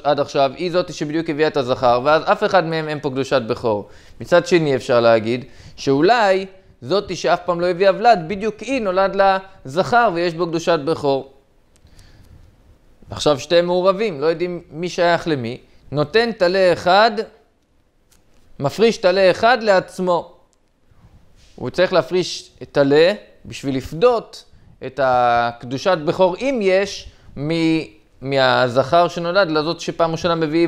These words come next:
מביאה ולד ויש בו קדושת פטר רחם. אולי. יכול להיות שהמבקרת היא זאת שילדה את הזכר, אז הוא פודה את אותו בכור, אבל זה ספק, ומכיוון שזה ספק, הוא יכול להשאיר את השה לעצמו, והוא לא חייב לתת את זה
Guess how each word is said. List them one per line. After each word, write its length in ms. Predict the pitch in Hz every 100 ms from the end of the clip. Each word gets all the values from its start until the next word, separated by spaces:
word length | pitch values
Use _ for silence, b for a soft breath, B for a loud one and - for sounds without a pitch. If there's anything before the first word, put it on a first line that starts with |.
| 151
מביאה 400 | 147 151 156 170 160
ולד 220 | 214 202
ויש 160 | 165 170
בו 180 | 170 170
קדושת 340 | 151 160 175 175
פטר 180 | 170
רחם. 280 | 185 202 151 -
אולי. 360 | 180 214 131 - b b b -
יכול 240 | 120 185
להיות 300 | 170 135 135
שהמבקרת 960 | 139 135 127 135 135 143 135 123 123
היא 160 | - 214
זאת 200 | 247 175
שילדה 240 | 180 156
את 100 | 147
הזכר, 440 | 139 123 117 117 98 - b
אז 200 | - 117
הוא 100 | 165 -
פודה 460 | 175 175 247 214 196 - b b
את 100 | 143
אותו 220 | 151 185 175
בכור, 640 | 156 - 120 135 175 - _ _
אבל 140 | 104 107
זה 100 | 104
ספק, 460 | 156 - 247 220
ומכיוון 360 | 123 110 120 135
שזה 160 | 156 147
ספק, 260 | 185 226 165
הוא 60 |
יכול 160 | 135 160
להשאיר 400 | 156 - 190 170
את 120 | 160
השה 800 | 143 135 - - - - 180 160
לעצמו, 540 | 139 120 - 185 220
והוא 120 | 170 175
לא 80 |
חייב 180 | 170 165
לתת 260 | 156 160 143
את 100 | 117
זה 220 | 131 127